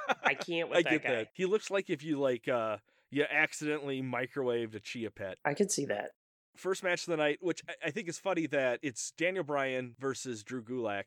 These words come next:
Speaker 1: Even though we have two Elimination Chamber matches, I still think this match outperformed them both the Chamber matches.
Speaker 2: Yeah, it was really
Speaker 1: This was
Speaker 2: good.
Speaker 1: an awesome match.
Speaker 2: Yeah.
Speaker 1: D-Bry gets the win. Really liked how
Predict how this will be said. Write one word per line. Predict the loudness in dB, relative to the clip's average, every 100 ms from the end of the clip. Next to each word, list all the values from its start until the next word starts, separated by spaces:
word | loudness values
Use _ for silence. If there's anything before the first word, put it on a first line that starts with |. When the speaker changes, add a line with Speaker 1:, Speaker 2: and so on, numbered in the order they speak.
| -6
Speaker 1:
Even | -6 -4
though | 2
we | 4
have | 2 0
two | -2 0
Elimination | 0 0 0 -2 -4
Chamber | -6 -4 -4
matches, | -2 -4 -6 -10
I | -8
still | -8 -4 -4
think | -2 -6 -6
this | -8 -6
match | -6 -6 -6
outperformed | -8 -8 -10 -8 -8 -8 -10
them | -12
both | -8 -8 -8
the | -12
Chamber | -12 -12 -14
matches. | -6 2
Speaker 2:
Yeah, | 2
it | 2
was | -2 -2
really | 0
Speaker 1:
This | 2
was | 2 2
Speaker 2:
good. | -2
Speaker 1:
an | -6
awesome | -2 -2 -2 -6
match. | -6 -4 2
Speaker 2:
Yeah. | 4 4 -2
Speaker 1:
D-Bry | -4 2 2
gets | 2 -2 -4
the | -4
win. | -2 -2 -4
Really | -2 2 4
liked | 4 2 2
how | 2 4 4